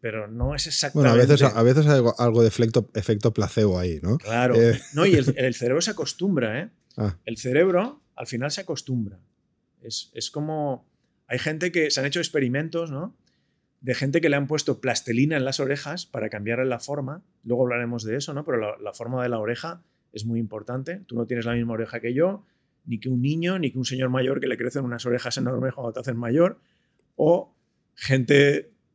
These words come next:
Speaker 1: yo qué sé, de otra raza que tiene las orejitas más pequeñas o las tiene de otra forma, ¿no? O simplemente tu vecino, es decir,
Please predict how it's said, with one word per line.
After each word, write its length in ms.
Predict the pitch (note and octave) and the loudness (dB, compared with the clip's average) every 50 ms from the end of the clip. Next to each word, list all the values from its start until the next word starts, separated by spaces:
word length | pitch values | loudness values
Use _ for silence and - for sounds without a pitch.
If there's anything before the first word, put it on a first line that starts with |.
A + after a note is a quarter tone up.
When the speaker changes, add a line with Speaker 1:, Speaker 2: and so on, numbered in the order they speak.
| _ _ - - | _ _ -18 -12
Speaker 1:
yo 120 | - A#2 G#2 | -12 -8 -4
qué 80 | A2+ | -2
sé, 160 | - D3 D3+ | 0 0 2
de 100 | B2+ A#2+ | 2 0
otra 220 | A#2+ A2+ C3+ A#2 G#2 | 0 0 0 -2 -2
raza 260 | A2+ C3 D3 C#3 F3 | -2 -4 -2 0 2
que 100 | D3 C3 | 2 2
tiene 160 | B2+ B2+ B2 A#2+ | 2 2 0 0
las 160 | A#2 - - | -2 -2 0
orejitas 380 | A#2 B2 - C3+ B2 - A2+ | 0 0 0 -2 -4 -4 -4
más 120 | A2+ A2+ - | -6 -6 -10
pequeñas 640 | - - - D3 F3+ G3+ G3+ F#3 F3+ F3+ F3+ D3+ D3+ | -10 -6 -4 -4 -2 -2 -2 -2 -2 -2 -2 -4 -4
o 80 | C3 | -4
las 160 | A2 G#2 G#2 | -4 -6 -8
tiene 160 | - B2 B2 A#2+ | -8 -8 -6 -6
de 60 | A2+ | -6
otra 160 | G2+ A2+ G#2+ | -8 -10 -12
forma, 360 | - E3 D#3+ E3+ F3 F3+ F3 | -8 -6 -4 -4 -2 -4 -4
¿no? 240 | D#3+ D#3+ D4 D4 _ _ _ _ _ _ _ _ _ _ _ _ _ _ _ _ _ _ _ _ - | -4 -6 -6 -8 _ _ _ _ _ _ _ _ _ _ _ _ _ _ _ _ _ _ _ _ -14
O 100 | - A2+ | -8 -2
simplemente 520 | - C3 B2+ B2+ D3+ C3+ C3+ C#3+ C#3+ F3 | 0 2 2 4 4 2 2 4 2 4
tu 140 | E3+ F3+ D#3+ | 8 8 8
vecino, 460 | C3 G#2+ - - F#3+ G#3+ E3+ A#2 G#2 | 8 6 2 0 0 0 0 -2 -6
es 80 | G#2+ A2 | -6 -6
decir, 380 | B2 B2 - C3+ A#2+ - - | -6 -4 -4 -4 -6 -6 -8